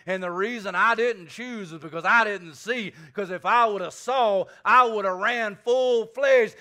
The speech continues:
into his direction, because he has opened up my eyes. He has opened up your eyes.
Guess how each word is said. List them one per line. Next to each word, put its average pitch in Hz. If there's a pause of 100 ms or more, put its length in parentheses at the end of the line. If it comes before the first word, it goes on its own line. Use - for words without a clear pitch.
(120)
into 247
his 320
direction, 202
because 185 (200)
he 214
has 131
opened 131
up 123
my 120
eyes. 120 (200)
He 147
has 120
opened 113
up 104
your 113
eyes. 98